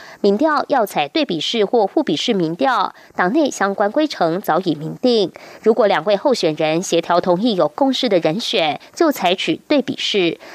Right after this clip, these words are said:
如果没有，则看国内主要政党是否已有提名人选，或是主流政党有无现任连任者。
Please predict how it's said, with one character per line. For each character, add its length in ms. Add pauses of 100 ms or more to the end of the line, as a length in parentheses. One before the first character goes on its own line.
如 100
果 120
没 180
有， 320
则 180
看 260
国 180
内 180
主 180
要 140
政 260
党 200
是 160
否 240
已 160
有 180
提 160
名 160
人 180
选， 360 (260)
或 160
是 160
主 160
流 160
政 240
党 240
有 180
无 120
现 240
任 160
连 180
任 180
者。 360